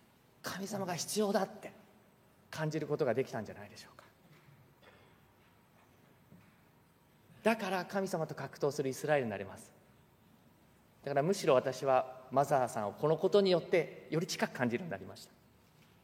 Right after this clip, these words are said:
先週、私は大切な人を亡くした痛みと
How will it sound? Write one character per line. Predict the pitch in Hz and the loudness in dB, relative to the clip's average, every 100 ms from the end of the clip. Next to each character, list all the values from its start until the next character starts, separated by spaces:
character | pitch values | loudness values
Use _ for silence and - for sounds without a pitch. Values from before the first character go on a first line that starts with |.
| _ _ _ _ - - - _ _ _ _ _ - - - - | _ _ _ _ -20 -20 -20 _ _ _ _ _ -20 -20 -20 -8
先 | - 175 | 0 4
週、 | 170 | 6
私 | 165 170 165 | 6 6 8
は | 165 - - - - - - - - _ _ _ _ | 8 6 -8 -16 -20 -20 -20 -20 -20 _ _ _ _
大 | - 180 | 6 6
切 | 180 185 190 | 6 2 2
な | 185 | 2
人 | 185 - 185 | 2 4 4
を | |
亡 | 147 - | 6 4
く | 160 | 2
し | 143 - | 0 6
た | 135 - - - - - | 6 4 -12 -18 -20 -12
痛 | 151 - 165 | 2 6 6
み | 170 | 6
と | 160 143 92 | 4 4 4